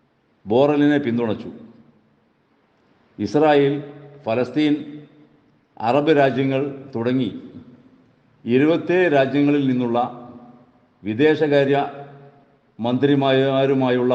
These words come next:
പ്രത്യേക കൂടിക്കാഴ്ച ഇന്നലെ നടന്നു. യോഗത്തിന് മുന്നോടിയായി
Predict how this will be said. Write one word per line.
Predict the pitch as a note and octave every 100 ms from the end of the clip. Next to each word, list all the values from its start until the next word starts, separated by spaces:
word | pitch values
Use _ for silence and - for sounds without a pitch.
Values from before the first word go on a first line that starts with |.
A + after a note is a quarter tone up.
| A#2
പ്രത്യേക | A2 A2 D3+ C#3 C3+ - - - - - _ _ _ _ _
കൂടിക്കാഴ്ച | A2+ C3 D3 C#3+ B2 - G#2 - - - - - _ _ _ _ _ _ _
ഇന്നലെ | G#2 A#2 C3+ C3+
നടന്നു. | A#2 G#2 G2 - - - - _ _ _ _ _ _ _ _ _ _ _ _ _ -
യോഗത്തിന് | A2 C3+ D#3 F3 E3+ E3+ F3 - -
മുന്നോടിയായി | B2 C#3+ D#3 D#3 C#3+ B2+